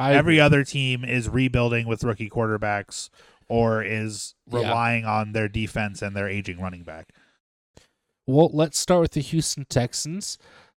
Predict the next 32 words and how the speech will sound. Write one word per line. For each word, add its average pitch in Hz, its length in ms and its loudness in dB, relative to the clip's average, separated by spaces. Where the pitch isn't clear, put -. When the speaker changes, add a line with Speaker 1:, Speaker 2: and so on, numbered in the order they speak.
Speaker 1:
Uh, 120 240 0
as 120 180 -2
far 135 300 6
as 131 140 4
some 123 240 -2
moves 123 260 4
they 127 120 0
made 120 360 0
in 117 120 -8
free 117 400 -8
agency, 131 680 0
they 117 140 -2
did 110 220 -4
go 117 160 2
out 110 220 0
and 110 120 -12
get 110 280 -2
Devin 110 300 0
Singletary. 120 1040 2
They 117 120 2
brought 120 340 6
in, 120 360 2
uh, 110 340 2
Robert 110 380 2
Woods. 170 580 8
They 120 120 0
brought 117 320 2
in 110 260 -4
tight 120 240 0
end 117 260 -2
Dalton 107 340 2
Schultz. - 840 4